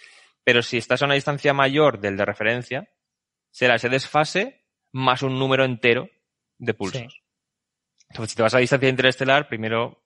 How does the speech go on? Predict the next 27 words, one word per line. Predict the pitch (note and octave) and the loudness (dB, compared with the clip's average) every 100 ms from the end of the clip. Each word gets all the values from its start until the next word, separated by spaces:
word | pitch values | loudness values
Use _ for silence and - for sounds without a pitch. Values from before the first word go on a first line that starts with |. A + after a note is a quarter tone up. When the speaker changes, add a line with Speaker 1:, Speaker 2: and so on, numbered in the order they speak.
| _ _ | _ _
Speaker 1:
convendría | B2 A2+ G#2+ A#2+ | -4 -2 2 2
saber | B2 B2+ B2+ | 2 2 2
más | B2 C3 | 0 -2
o | C3 | -2
menos | C3 B2 G#2+ | -4 -4 -4
dónde | G#2+ A#2+ B2 B2+ | -4 -4 -2 -4
estás | B2+ - C#3+ D3+ - - | -4 -4 -2 -2 -8 -4
para | A2+ | 0
luego | G#2+ A2 | 2 2
afinar. | A2+ G#2 G#2 _ _ _ _ _ _ _ _ _ - | 0 -4 -8 _ _ _ _ _ _ _ _ _ -12
Speaker 2:
Entiendo. | C3+ A2+ B2 A2+ G#2 G#2+ _ _ _ _ _ _ _ | -10 -8 -8 -10 -12 -18 _ _ _ _ _ _ _
Speaker 1:
Entonces, | C3 C3 C#3 A#2+ G#2+ - _ _ _ _ _ _ | -4 0 2 2 0 -4 _ _ _ _ _ _
se | - - C3 | -10 -2 -2
está | - F3 | 2 2
in-, | G#3+ A3+ - _ _ - | 2 -2 -8 _ _ -2
hay, | G3 A3 | 0 2
había | - G#3 | 0 0
un | A3+ | -2
proyecto | G3 F#3 F#3+ - F#3+ | 0 0 0 0 0
para | D#3+ B2+ A#2+ - _ _ | 4 4 2 -4 _ _
utilizar | C#3 B2+ C3 C3 D3 | -4 -2 -2 -2 -2
la | C3 | -2
navegación | G#2+ A2 C#3+ | -2 0 -2
de | D3 | -2
púlsares | C#3 D3 D#3 E3 F3 F#3+ - | -2 -4 -2 -2 -2 -4 -6
en | C3 B2 | -2 0
aviones, | G2+ G#2 C#3+ B2+ - - - | 0 0 -2 -2 -6 -14 -20